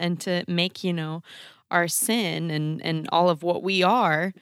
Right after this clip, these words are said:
something good. And he does that. And God sent his son, you know, to, to do all of this. And then we were talking a lot about, like, um,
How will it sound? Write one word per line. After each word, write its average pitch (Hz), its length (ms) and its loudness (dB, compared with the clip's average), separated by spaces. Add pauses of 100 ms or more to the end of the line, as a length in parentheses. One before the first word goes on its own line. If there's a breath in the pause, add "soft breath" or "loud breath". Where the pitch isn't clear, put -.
(320 soft breath)
something 190 420 0
good. 233 360 2
And 151 180 -2
he 170 100 0
does 311 280 0
that. - 320 -2
And 175 380 -4 (440)
God 156 240 -2
sent 143 220 -8
his 190 160 -6
son, 202 500 -2
you 202 160 0
know, 175 140 0
to, 180 320 -6
to - 100 -6
do 202 180 -4
all 190 140 -4
of 165 80 -4
this. 175 220 -2
And 180 80 0
then 185 100 4
we 175 80 0
were 175 80 -2
talking 180 320 -6
a 170 100 -6
lot 160 220 -2
about, 147 320 -4
like, 156 400 -12 (1300 soft breath)
um, 180 560 -6